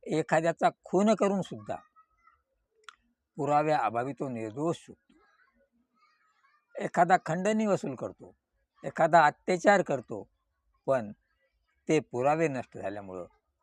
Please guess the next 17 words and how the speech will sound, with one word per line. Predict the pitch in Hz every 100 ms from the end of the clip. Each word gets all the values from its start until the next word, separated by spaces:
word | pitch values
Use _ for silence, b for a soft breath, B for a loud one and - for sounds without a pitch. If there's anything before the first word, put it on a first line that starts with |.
| -
तो | 107
निर्दोष | 92 95 151 147
सुटतो. | - 92 _ 98 90 _ _ -
ही | 127 98
लोकशाहीची | 90 135 - - 104 98 - 87
व्यथा | 85 87 123
आहे. | - _ _ _ _ _ _ _ _ _ _ 807 831 _ 1077 _ _ _ _ _ _ _ _
छत्रपती | 127 113 131 135 117 127
शिवाजी | 131 120 131
महाराज | 127 120 131 139 - _ _ _ _ _ _ _ _ _ _ _ _ _ _ _ _ _
यांचं | 127 143 143 123
नाव | 120 151 180
घेऊन | 131 113 92 104 _ _ _ _ _ _ _ _ -
जे | 131 117
राज्य | 107 120 180
चालवतात | - 120 101 - 90 82 _ _ _ _ _ _ _ -
त्यांना | 131 117 87